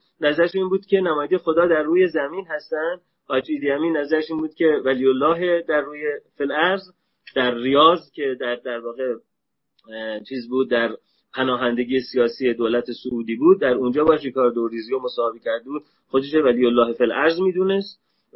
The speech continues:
و ژان کلود دوالیه خودش رو حواری، اه، دوازدهم مسیح می‌دونست که حالا اگر یهودای اسخریوتی حواری خوبی نبود، حواری دهم من هستم، ژان کلود دوالیه. و به هر حال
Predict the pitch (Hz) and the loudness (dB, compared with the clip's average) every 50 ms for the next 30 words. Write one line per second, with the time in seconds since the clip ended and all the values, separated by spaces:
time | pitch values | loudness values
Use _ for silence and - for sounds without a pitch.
0 | 117 110 117 131 131 131 127 127 123 147 147 139 147 139 139 139 135 139 135 135 | -6 0 2 2 2 4 2 2 0 0 -2 -2 -4 -4 -4 -2 -2 0 0 0
1 | 131 139 165 185 - 190 175 196 185 - 196 190 190 190 185 160 143 156 147 135 | 2 2 0 -2 -2 -2 -2 -2 -2 0 0 0 0 0 0 -2 -2 -4 -4 0
2 | 139 139 139 147 165 180 180 180 180 175 170 165 _ _ _ _ _ - - 120 | 0 0 0 2 2 0 0 0 0 -2 -2 -4 _ _ _ _ _ -12 -8 -8
3 | 117 113 113 113 110 110 110 113 110 - 110 101 101 123 120 123 127 127 127 120 | -6 -6 -6 -8 -8 -8 -10 -12 -12 -12 -10 -6 0 2 4 6 6 6 4 4
4 | 131 127 135 160 170 180 175 170 170 165 160 - - 127 120 113 113 113 113 123 | 0 2 2 2 2 4 2 2 2 0 -2 -6 -10 -8 -8 -6 -6 -6 -6 -6
5 | 131 127 - 165 175 175 180 170 165 165 160 160 156 - 135 131 127 135 135 127 | -6 -6 -6 -10 -12 -12 -12 -14 -14 -12 -12 -12 -10 -8 -6 -6 -6 -6 -8 -6
6 | 123 123 123 120 123 117 117 123 120 127 127 123 - - - - - 113 113 120 | -2 -4 -4 -4 -4 -12 -10 -6 -2 0 0 0 -2 -4 -10 -14 -10 -10 -10 -10
7 | 117 117 117 - 143 131 120 _ _ _ _ - 113 117 113 120 120 123 127 123 | -10 -14 -14 -10 -10 -10 -10 _ _ _ _ -4 -4 0 2 2 2 2 2 0
8 | 123 - 131 120 123 120 123 117 113 135 165 190 196 165 151 135 127 123 123 123 | 0 -2 -4 -4 -2 -2 0 -2 0 0 2 2 2 2 2 2 2 2 2 2
9 | 127 123 123 123 127 139 151 151 151 160 185 196 190 190 170 - - 175 170 170 | -2 -2 0 -2 -2 -2 -2 -2 0 -2 -2 -2 -2 -4 -6 -4 -4 -2 -2 -2
10 | 160 156 143 139 139 - 147 147 143 143 147 143 147 147 147 151 160 160 170 160 | -4 -4 -6 -8 -6 -6 -8 -8 -8 -8 -10 -8 -8 -6 -6 -6 -4 -2 0 -2
11 | 160 - 143 147 147 143 _ _ _ _ _ _ - - 123 131 131 135 156 165 | -2 -2 -2 -6 -6 -6 _ _ _ _ _ _ -4 -2 -2 0 0 0 0 0
12 | 160 | -2